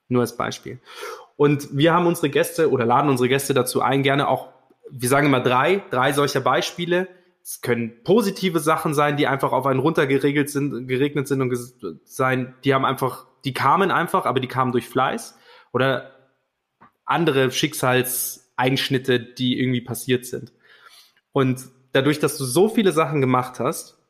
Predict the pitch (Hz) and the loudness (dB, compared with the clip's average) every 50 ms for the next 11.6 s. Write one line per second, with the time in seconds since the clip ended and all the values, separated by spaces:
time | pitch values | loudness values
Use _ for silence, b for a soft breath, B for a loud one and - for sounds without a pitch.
0 | _ _ _ _ _ _ _ _ _ _ - 135 120 - 131 123 117 156 190 208 | _ _ _ _ _ _ _ _ _ _ -4 -2 -2 0 -2 0 4 4 4 4
1 | 190 151 151 - - 170 160 156 147 135 139 151 156 151 - - - 139 170 180 | 4 2 -2 -4 -4 -2 0 0 2 2 2 0 -2 -4 -6 -2 0 0 0 0
2 | - - - - _ _ _ _ _ _ _ _ _ _ _ _ _ _ _ _ | -4 -12 -14 -20 _ _ _ _ _ _ _ _ _ _ _ _ _ _ _ _
3 | _ _ _ _ _ _ _ _ _ _ _ _ _ - 147 160 196 202 196 175 | _ _ _ _ _ _ _ _ _ _ _ _ _ -2 4 4 6 6 6 4
4 | 165 143 139 139 131 147 160 160 156 151 131 139 139 135 139 131 131 139 139 135 | 4 2 2 2 2 2 2 2 2 2 2 2 0 0 0 2 4 4 6 6
5 | 135 131 127 127 117 123 113 110 127 131 143 170 190 185 - 165 156 - - 156 | 4 4 2 0 -4 -4 -2 0 2 4 4 4 2 2 2 0 0 0 0 0
6 | 143 135 139 - 120 156 170 - - 160 139 143 143 135 131 127 127 127 120 147 | 0 0 0 -2 -2 -2 -2 -4 -4 -4 -2 -2 0 0 0 -2 -2 -2 0 -2
7 | 156 151 - - 127 123 - - 123 120 120 120 - - _ _ _ - _ _ | -2 -2 -4 -4 -4 -4 -2 -4 -2 -4 -4 -6 -10 -16 _ _ _ -20 _ _
8 | 131 135 151 135 151 185 196 180 175 170 165 - 165 151 147 139 143 147 143 - | -2 0 2 2 4 2 2 2 2 0 2 0 0 0 0 0 0 -2 0 -2
9 | 127 123 151 190 208 - 262 277 269 - _ b b b b b b b - 139 | -2 0 0 0 2 0 -2 -4 -4 -8 _ b b b b b b b -2 2
10 | 135 139 131 139 131 143 151 151 151 139 - 151 156 160 - 151 143 139 139 143 | 2 2 0 0 -2 -2 0 0 0 0 0 -2 -4 -2 -2 0 0 0 0 -2
11 | - - 143 156 151 139 147 175 185 202 - | -2 0 2 4 4 4 4 2 0 -4 -10